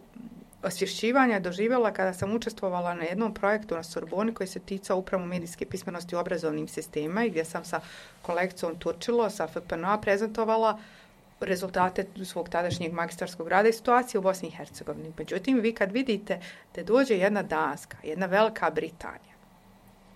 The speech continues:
i kažu, "Vidite, mi imamo taj, taj problem." Dakle, problem sa educiranjem,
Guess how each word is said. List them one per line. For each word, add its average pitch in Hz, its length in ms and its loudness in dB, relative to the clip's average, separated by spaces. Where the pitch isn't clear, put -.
i 220 80 -10
kažu, 202 340 4
"Vidite, 180 400 -2
mi 202 200 0
imamo 208 360 0
taj, 185 300 4
taj 180 260 2
problem." 185 320 -2
Dakle, 175 260 -4
problem 254 520 4
sa 196 260 2
educiranjem, 180 840 0